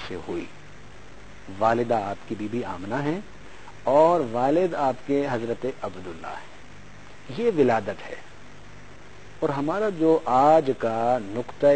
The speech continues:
مرکز ہے وہ ولادت ہے۔ اور بعثت آپ کی کب ہوئی؟ بعثت کا معنی ہوتا ہے کہ جب آپ نے اعلان نبوت فرمایا، اس کو ہم بعثت کہتے ہیں کتاب و سنت کے حوالے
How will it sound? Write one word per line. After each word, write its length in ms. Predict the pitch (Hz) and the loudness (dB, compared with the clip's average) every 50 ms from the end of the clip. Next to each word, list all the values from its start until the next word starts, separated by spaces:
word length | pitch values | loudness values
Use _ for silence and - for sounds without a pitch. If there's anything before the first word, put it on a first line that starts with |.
| 135 110 | 6 2
مرکز 580 | 98 98 104 107 104 - - - 151 143 123 104 | -2 -4 -4 -4 -4 -4 0 2 4 4 4 2
ہے 300 | 98 98 104 113 127 135 - - - - - - - | 0 0 0 0 -2 -2 -4 -10 -14 -16 -16 -10 -4
وہ 140 | 113 147 156 135 | 0 0 0 2
ولادت 440 | 123 113 113 120 117 110 120 - - | 2 2 4 2 2 2 0 -2 -2
ہے۔ 100 | 87 - - - - - - - - - - - - - - - - - - - - | -6 -8 -8 -12 -14 -14 -14 -14 -14 -14 -14 -14 -14 -14 -14 -14 -14 -12 -12 -4 2
اور 100 | - 139 113 107 | 2 2 4 6
بعثت 380 | 160 190 196 - 208 196 190 | 6 6 6 6 4 4 6
آپ 200 | 180 175 170 - | 6 6 6 4
کی 80 | 170 156 - | 2 4 6
کب 120 | 160 143 131 | 6 6 6
ہوئی؟ 160 | 123 127 123 113 - | 6 2 2 0 -2
بعثت 300 | 117 151 147 160 156 147 | 0 0 0 0 0 2
کا 80 | - 147 | 2 2
معنی 220 | 139 135 135 143 | 2 2 2 2
ہوتا 300 | 147 139 123 101 - 123 | 2 2 2 0 0 0
ہے 80 | 131 139 - - - - - - - - - | 0 -2 -4 -6 -12 -14 -14 -14 -12 -8 -4
کہ 80 | 127 | -2
جب 240 | 123 131 139 135 - | 2 4 4 4 4
آپ 220 | 107 110 107 - 117 | 2 0 0 0 -2
نے 100 | 139 147 - | -6 -4 -2
اعلان 300 | 139 120 117 135 160 180 | -2 0 0 0 0 0
نبوت 480 | 180 170 151 127 131 131 131 123 110 - | 0 2 2 2 4 4 2 2 0 -2
فرمایا، 360 | 113 98 95 82 78 85 85 - | -6 -6 -6 -6 -8 -8 -8 -8
اس 80 | 135 131 - | -8 -8 -6
کو 140 | - 151 147 | -4 -2 -2
ہم 100 | 156 151 123 | -2 0 2
بعثت 380 | 123 147 143 - - - - - | 4 4 4 4 0 -4 -4 -4
کہتے 260 | 98 98 - - 101 | -6 -6 -6 -6 -6
ہیں 180 | 107 120 143 143 - - - - - - - | -4 -4 -6 -6 -8 -10 -14 -14 -14 -12 -8
کتاب 300 | - 110 - 110 110 107 | -6 -4 -2 0 0 0
و 60 | 117 107 | -2 -4
سنت 320 | - 101 98 95 95 - - | -6 -8 -8 -8 -8 -6 -6
کے 60 | 113 | -6
حوالے 360 | 95 90 - 69 71 - 80 | -6 -6 -8 -8 -8 -8 -10